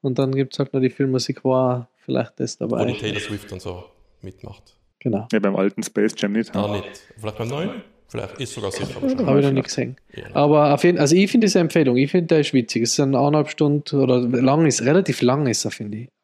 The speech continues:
Speaker 1: Aber es
Speaker 3: Er
Speaker 1: ist
Speaker 3: ist
Speaker 1: gut
Speaker 3: ziemlich
Speaker 1: unterhalten.
Speaker 3: lang, aber er ist, ähm, nicht langweilig. Also er ist kurzweilig.
Speaker 1: Ich hätte gesagt, es ist eine Mischung aus Die Mumie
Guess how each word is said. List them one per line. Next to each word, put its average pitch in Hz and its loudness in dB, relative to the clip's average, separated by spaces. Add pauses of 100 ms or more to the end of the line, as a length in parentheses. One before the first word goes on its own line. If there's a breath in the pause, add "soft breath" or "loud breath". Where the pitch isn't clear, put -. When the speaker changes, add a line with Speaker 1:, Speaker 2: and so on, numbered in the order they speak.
Speaker 1:
Aber 131 2
es 131 6
Speaker 3:
Er 143 4
Speaker 1:
ist 147 0
Speaker 3:
ist - -6
Speaker 1:
gut 170 4
Speaker 3:
ziemlich 175 4
Speaker 1:
unterhalten. - 4
Speaker 3:
lang, 139 2
aber 143 2
er 139 4
ist, - -2
ähm, 131 2
nicht 156 -2
langweilig. 135 2
Also 117 0
er 113 2
ist - -6
kurzweilig. 98 -4
Speaker 1:
Ich 175 4
hätte 185 4
gesagt, 160 2
es 160 4
ist 143 0
eine 139 4
Mischung 156 2
aus 127 0
Die 127 0
Mumie 143 4